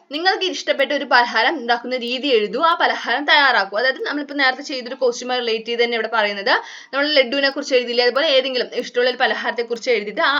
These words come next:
ആ, ആ പലഹാരം ഉണ്ടാക്കുന്നത് എങ്ങനെയാണ്, ഉണ്ടാക്കുന്ന രീതിയും കൂടെ എഴുതാനാണ് പറയുന്നത്. നെക്സ്റ്റ് ചോദ്യം,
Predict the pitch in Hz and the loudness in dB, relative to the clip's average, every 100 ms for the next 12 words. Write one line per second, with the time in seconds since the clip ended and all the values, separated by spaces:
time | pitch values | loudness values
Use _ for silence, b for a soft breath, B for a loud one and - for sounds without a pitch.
0 | - 269 294 - 247 220 208 220 339 254 | 0 0 -2 -4 -4 -2 -2 -2 -4 0
1 | 240 247 262 240 220 254 277 226 220 208 | 0 0 -4 -4 -2 -2 0 2 0 -2
2 | 208 220 247 240 247 262 294 226 294 269 | -4 -4 -4 -4 -4 -4 -4 0 2 2
3 | 220 208 202 208 190 190 185 240 480 B | 2 0 -2 -2 -4 -4 -2 2 0 B
4 | B B B B 269 285 - 311 240 196 | B B B B -2 -2 -6 -4 -2 0
5 | 233 | -2